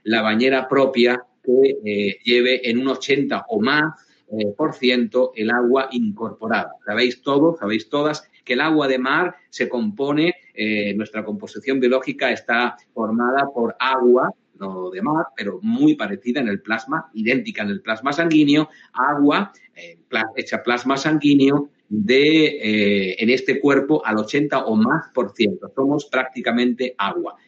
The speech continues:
Así es que eso es el agua marina. Es, eh, una, eh, un líquido que tiene la misma composición que el plasma sanguíneo y aporta todos los minerales de la tabla periódica,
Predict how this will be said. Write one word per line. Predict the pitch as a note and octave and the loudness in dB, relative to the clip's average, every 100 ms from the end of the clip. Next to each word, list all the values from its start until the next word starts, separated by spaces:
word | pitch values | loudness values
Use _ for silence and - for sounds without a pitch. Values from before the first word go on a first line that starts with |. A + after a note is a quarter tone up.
| - | -6
Así | - | 0
es | F#3 | 0
que | - F3 F3+ | 0 0 2
eso | F3+ F3+ | 2 2
es | D#3 | 2
el | C#3+ | 2
agua | C#3+ C#3 | 4 2
marina. | D3+ E3 A#2 G2 - - | 2 2 2 0 -6 -6
Es, | C#3 D#3+ - _ _ _ | 0 0 0 _ _ _
eh, | - B2+ A#2+ G2+ _ _ _ _ _ _ D3+ | -4 -2 -2 -4 _ _ _ _ _ _ 4
una, | D3+ C3 A#2+ A2+ G#2+ B2 | 4 4 2 2 0 -2
eh, | A2+ G#2+ G#2+ | -2 -2 0
un | C3 B2 | 2 2
líquido | F3 D3+ F#3+ - - - | 4 4 4 2 -6 -4
que | B2 | 0
tiene | C#3+ C3+ | 2 2
la | A#2 A2 | 0 2
misma | D3+ G#3 C#3+ C3 A#2 | 2 2 0 -4 -4
composición | A#2 A2 G#2 G#2 - F3 F3+ | -6 -6 -8 -8 -2 0 0
que | - | -4
el | G#2 G2 - | -6 -6 -6
plasma | D3+ D#3+ E3 D#3 | -4 -4 -6 -6
sanguíneo | - G#2+ D3 D#3+ E3+ F3+ - - | -6 -8 -2 2 4 2 -4 -4
y | C3+ | -2
aporta | - F#3+ - C#3+ - | 0 0 0 -2 0
todos | G#3+ G#3 | 2 2
los | D3+ C3 | 0 0
minerales | A#2+ A#2 C#3 D#3 C#3+ | 0 2 2 2 2
de | A2 | -2
la | G#2+ | -2
tabla | D3 D3 D3 C#3 | -2 0 0 0
periódica, | C3 C3+ C3 B2 - C#3+ - | 0 2 2 2 -2 -4 -6